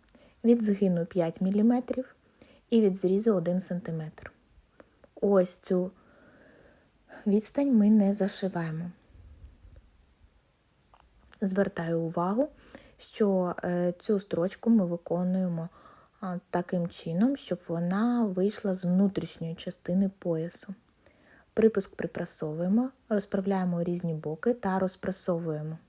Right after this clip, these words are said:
Ось так, це в нас внутрішня частина поясу,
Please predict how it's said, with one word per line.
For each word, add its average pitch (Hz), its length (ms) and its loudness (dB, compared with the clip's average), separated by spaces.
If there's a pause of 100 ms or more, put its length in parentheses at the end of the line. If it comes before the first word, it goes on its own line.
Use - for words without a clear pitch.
(2500)
Ось 202 260 2
так, - 240 -6
це - 120 -4
в 185 40 0
нас 185 220 -2
внутрішня 180 440 2
частина 170 540 -6
поясу, 160 600 -6